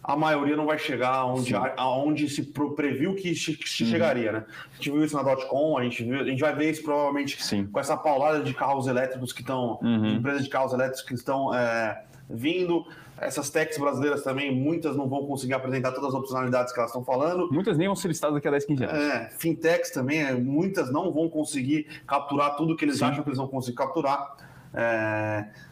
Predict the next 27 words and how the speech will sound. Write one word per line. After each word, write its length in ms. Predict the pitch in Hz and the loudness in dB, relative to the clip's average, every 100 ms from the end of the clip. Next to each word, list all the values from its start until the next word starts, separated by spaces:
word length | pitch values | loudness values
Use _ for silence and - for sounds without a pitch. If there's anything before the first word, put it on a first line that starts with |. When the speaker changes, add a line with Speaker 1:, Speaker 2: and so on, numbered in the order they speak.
| - - | -10 -2
Speaker 1:
e, 120 | 180 | 2
mas 260 | 151 151 | 4 4
aí 140 | 147 151 | 4 2
sempre 260 | 147 147 | 0 0
vai 140 | 151 143 | 0 0
ficar 120 | 147 | -2
aquele 200 | 151 143 | 0 0
viés 180 | 135 135 | 0 -2
de 60 | |
confor-, 260 | 139 131 131 | -4 -4 -6
confirmação. 680 | - 127 139 131 - 123 - | -4 -4 -2 -2 -2 -4 -2
Puta, 340 | 147 143 117 - - - | -2 0 -2 -4 -14 -6
quem 220 | - 160 | 0 2
investiu 360 | 165 156 147 156 | 4 2 0 0
na 100 | 147 | 2
Amazon 680 | 143 156 160 147 151 143 135 - | 2 2 2 0 2 0 -2 -2
em 120 | 143 | 0
noventa 360 | 139 139 156 160 | 2 2 2 0
e 60 | |
sete, 320 | - 151 151 | 2 0 0
quando 160 | 147 143 | -2 -2
fez 140 | 147 | 0
o 100 | 143 | 0
I 120 | 143 - | 0 0
P 100 | 135 | 0
O, 320 | 170 185 - - - | 2 0 -4 -14 -8
hoje 580 | 135 151 165 160 180 | -2 2 2 2 0